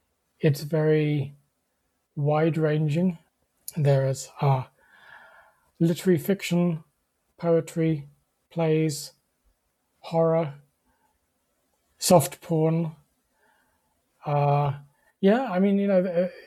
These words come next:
there, there's everything that we have. Fantasy, science fiction. Actually, science fiction started in the sixties, so, but,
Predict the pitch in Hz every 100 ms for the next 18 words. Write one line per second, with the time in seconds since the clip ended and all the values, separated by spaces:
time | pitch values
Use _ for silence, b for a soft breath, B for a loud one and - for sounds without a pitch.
0 | - - 185 196 196 190 190 185 190 220
1 | 226 190 220 208 139 131 123 - _ b
2 | b b - 190 185 190 170 202 196 196
3 | - _ _ _ _ - 170 175 190 -
4 | 190 - 196 196 196 _ _ 196 - 165
5 | 220 240 - 196 - 147 170 160 143 147
6 | 143 139 170 - - 135 - - 156 143
7 | B B B B B B B B _ _
8 | - - -